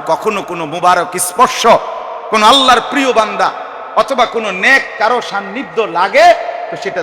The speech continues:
ধুয়ে মুছে সাফ হয়ে সে আবার আল্লাহওয়ালা হয়ে যায়। এই জন্য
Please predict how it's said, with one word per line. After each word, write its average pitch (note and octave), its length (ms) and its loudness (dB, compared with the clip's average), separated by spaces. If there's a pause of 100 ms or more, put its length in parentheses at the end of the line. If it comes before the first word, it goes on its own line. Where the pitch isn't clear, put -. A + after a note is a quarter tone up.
ধুয়ে F#3 260 -2
মুছে E3+ 200 -10 (120)
সাফ G3+ 240 4 (120)
হয়ে C4+ 180 6 (380)
সে F3 80 -4 (100)
আবার F#3 240 4 (100)
আল্লাহওয়ালা D3+ 560 0
হয়ে A#2+ 240 0
যায়। F#2+ 140 -10 (1400)
এই F3 100 -2
জন্য E3+ 200 -4